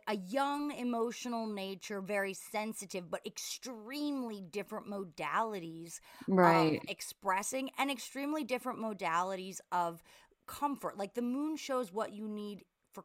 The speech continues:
Speaker 1: comfort. That's where it's like, okay, so a Libra moon and a Leo moon,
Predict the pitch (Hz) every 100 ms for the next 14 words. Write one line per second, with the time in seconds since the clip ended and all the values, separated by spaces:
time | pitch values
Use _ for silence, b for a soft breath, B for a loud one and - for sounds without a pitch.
0 | - - 202 185 170 - b b - 330
1 | 311 277 247 - 214 - - 220 233 202
2 | 220 220 247 220 247 233 214 208 - -
3 | 196 180 180 180 262 302 240 185 165